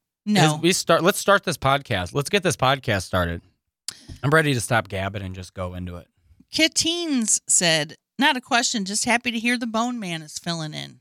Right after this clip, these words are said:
Speaker 2: Hell yeah. Thank you.
Speaker 1: Oh, another n-, not a question. He is so cute and hilarious.
Speaker 2: Okay. Thank you, but
Speaker 1: I love the Just Woke Up podcast.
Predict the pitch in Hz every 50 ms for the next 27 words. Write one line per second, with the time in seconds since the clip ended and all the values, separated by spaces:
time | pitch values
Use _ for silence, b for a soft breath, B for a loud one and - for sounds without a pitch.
0 | _ _ - 151 160 165 165 175 175 180 190 190 131 98 - - _ _ _ _
1 | _ _ _ - - 170 - _ - - - _ _ _ _ _ - 190 226 330
2 | 220 131 156 185 190 214 233 262 214 180 151 - _ _ _ _ _ _ _ _
3 | _ - 202 - - 160 170 190 180 165 170 151 147 - _ - 147 - - -
4 | - - - - _ _ _ _ _ _ _ _ _ _ - 262 262 226 202 -
5 | - 214 214 233 - - - 220 214 - 165 - 175 165 165 165 165 160 160 -
6 | - - 151 - - - - - 170 175 - 95 95 95 110 _ 123 _ - 156
7 | 175 175 - - 92 90 90 90 90 90 90 - _ _ _ - - 196 214 208
8 | 202 196 202 214 214 214 196 190 180 170 160 170 - 185 175 - - - 160 170
9 | - 165 156 - _ - 185 175 208 _ - 156 - - - - - - -